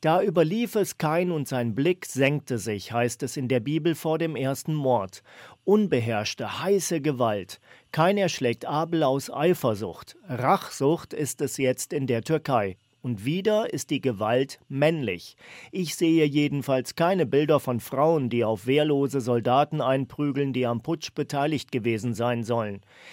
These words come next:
Das ist ähnlich bei den Terroristen vom I S, bei prügelnden Fußballfans und Schlägereien verfeinderter Rockergruppen. Gewalt ist weitgehend männlich und ich finde,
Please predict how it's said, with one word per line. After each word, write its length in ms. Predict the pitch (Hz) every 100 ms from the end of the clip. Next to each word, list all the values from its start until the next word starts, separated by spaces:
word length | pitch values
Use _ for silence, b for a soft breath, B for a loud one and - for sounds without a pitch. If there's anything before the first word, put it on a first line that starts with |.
| B
Das 220 | - 147 165
ist 180 | - -
ähnlich 440 | 262 226 208 180 -
bei 120 | 156
den 140 | 160
Terroristen 680 | 160 151 147 131 147 - 139
vom 240 | 135 127
I 120 | 123
S, 300 | 135 170 185
bei 220 | - 123 113
prügelnden 640 | - 151 185 165 127 120
Fußballfans 960 | - 202 - 170 160 - 160 160 151 B B B
und 180 | 190 180
Schlägereien 720 | - 156 156 127 120 156 156
verfeinderter 640 | - 131 - 131 131 123 151
Rockergruppen. 880 | 127 120 135 117 - 107 - 98 - B B B -
Gewalt 480 | 135 131 175 214 170
ist 260 | 127 -
weitgehend 680 | 123 175 202 160 160 151 -
männlich 480 | 123 147 180 180 -
und 160 | 120 -
ich 240 | 208 -
finde, 460 | 160 151 147 151